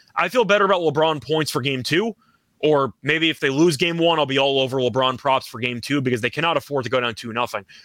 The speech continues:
So maybe that's how I'll look at it, but it wouldn't shock me, once again, if LeBron has a good game in game one. But I do want to ask both of you one more time before we officially wrap up the player prop section.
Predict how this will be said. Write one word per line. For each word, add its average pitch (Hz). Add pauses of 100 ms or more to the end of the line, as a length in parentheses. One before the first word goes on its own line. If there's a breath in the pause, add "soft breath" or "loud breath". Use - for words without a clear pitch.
(100 loud breath)
So 143
maybe 147
that's 139
how 156
I'll 151
look 156
at 156
it, 151 (320 soft breath)
but 156
it 185
wouldn't 220
shock 170
me, 151
once 143
again, 131
if 117
LeBron 120
has 123
a -
good 113
game 117
in 110
game 110
one. 113 (360 loud breath)
But 147
I 143
do 214
want 185
to 170 (280)
ask 156
both 151
of 139
you 147
one 139
more 135
time 139
before 139
we 135
officially 131
wrap 127
up 127
the 117
player 135
prop 117
section. 113